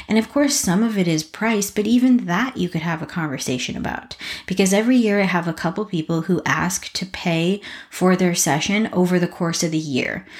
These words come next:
which I'm always open to. It doesn't matter to me. They're paying throughout the year. And the reason that we got to that point is because the conversation opened up about how I could better serve them.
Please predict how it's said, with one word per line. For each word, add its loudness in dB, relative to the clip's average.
which 2
I'm 4
always 4
open 0
to. -6
It -8
doesn't 2
matter -2
to -4
me. 0
They're 2
paying 0
throughout -2
the -2
year. 0
And 6
the 4
reason 4
that 0
we 4
got -2
to 0
that -2
point 0
is 4
because 2
the 0
conversation 0
opened 0
up 0
about 0
how 0
I 2
could -4
better -2
serve -4
them. -10